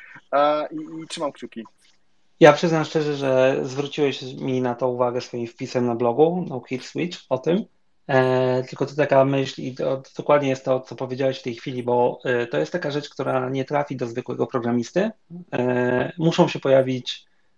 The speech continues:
Speaker 2: e, firmy, które albo właśnie nawet duzi, duzi dostawcy, którzy, e, z-, zrobią abstrakcję tego, nie?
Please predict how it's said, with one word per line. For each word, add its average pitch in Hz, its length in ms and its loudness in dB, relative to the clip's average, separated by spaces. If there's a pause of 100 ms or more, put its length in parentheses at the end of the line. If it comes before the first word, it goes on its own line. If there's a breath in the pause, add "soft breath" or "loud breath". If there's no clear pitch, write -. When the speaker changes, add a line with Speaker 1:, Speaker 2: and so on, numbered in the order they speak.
(220)
Speaker 2:
e, 120 260 -4
firmy, 170 680 2
które 127 600 0
albo 123 280 0
właśnie 123 320 -2
nawet 120 420 -4
duzi, 117 360 -2
duzi 123 240 -2
dostawcy, 135 500 -4
którzy, 123 500 0 (300)
e, 135 160 0
z-, 127 120 -8
zrobią 135 400 6
abstrakcję - 520 0
tego, - 420 -6
nie? 147 240 -4